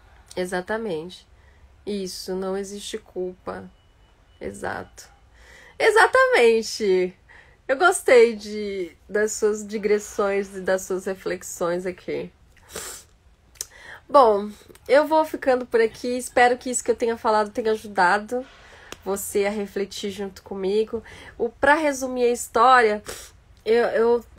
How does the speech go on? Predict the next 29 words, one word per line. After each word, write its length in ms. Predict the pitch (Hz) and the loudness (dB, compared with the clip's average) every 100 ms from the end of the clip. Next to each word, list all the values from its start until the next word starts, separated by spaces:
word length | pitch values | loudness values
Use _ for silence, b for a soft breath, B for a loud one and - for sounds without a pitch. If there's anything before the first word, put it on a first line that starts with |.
| - | -6
venho 280 | 214 254 269 | 2 4 2
propor 400 | 269 254 - 254 | 0 0 2 2
uma 160 | 269 269 | 2 0
liderança 580 | 254 247 240 262 269 | 2 2 2 2 -2
mais 520 | 254 254 277 339 359 - | 0 4 4 4 0 -2
humanizada, 960 | - 285 311 320 262 220 190 165 165 170 - b b | -8 -4 -2 -4 -2 2 2 2 -4 -8 -12 b b
mais 360 | - 247 311 302 | 2 6 6 4
orientada 560 | 302 285 285 285 269 262 | 0 0 -2 2 2 0
às 80 | |
pessoas. 440 | - 277 269 202 202 | -4 -10 -8 -10 -6
Você 120 | 262 | -6
precisa 320 | 254 247 247 | -4 -8 -8
entender 560 | 269 262 247 233 247 262 | -8 -6 -4 2 2 2
que 320 | - 220 170 - b b b b b - - - - - - - _ - | -6 -4 -4 -6 b b b b b -20 -20 -20 -20 -20 -20 -20 _ 4
pessoas 800 | 247 247 - 226 226 254 262 247 | 4 4 0 4 6 6 4 2
é 100 | 240 | 0
o 80 | 240 | 0
cerne, 640 | - 233 214 226 226 240 | -2 -2 0 0 -2 -2
é 80 | 220 | 0
o 60 | 220 | -2
centro 480 | - 226 226 240 | -2 -4 -4 -6
de 140 | 226 240 | -10 -12
tudo. 340 | - 180 170 | -10 -10 -8
A 40 | 180 | -8
gente 180 | 202 - | -10 -10
precisa 220 | - 226 | -6 -6
cuidar 260 | 240 220 | -2 -2
das 300 | 214 226 320 | 0 2 0
pessoas, 800 | - 381 - - 180 156 156 - | 0 -4 -4 -4 -2 -2 -8 -16